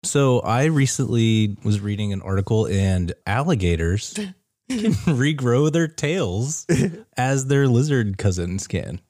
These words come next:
Speaker 2: Why? <laughs> So you're saying if I'm golfing in Florida and I run over a, a little gator,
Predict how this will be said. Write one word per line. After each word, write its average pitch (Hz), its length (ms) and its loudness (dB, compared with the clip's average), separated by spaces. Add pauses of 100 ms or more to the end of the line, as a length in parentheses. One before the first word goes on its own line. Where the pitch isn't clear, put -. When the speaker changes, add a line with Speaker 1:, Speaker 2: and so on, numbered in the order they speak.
Speaker 2:
Why? 147 560 -4
<laughs> 170 40 -8 (1160)
So 170 400 2 (200)
you're 165 180 0
saying 165 360 2
if 135 120 -4
I'm 156 180 0
golfing 151 400 0
in 185 80 0
Florida 123 680 0
and 113 380 -2
I 120 140 0
run 123 280 0
over 139 520 0
a, 113 420 -4
a 120 80 -8
little 127 220 -2
gator, 117 420 -2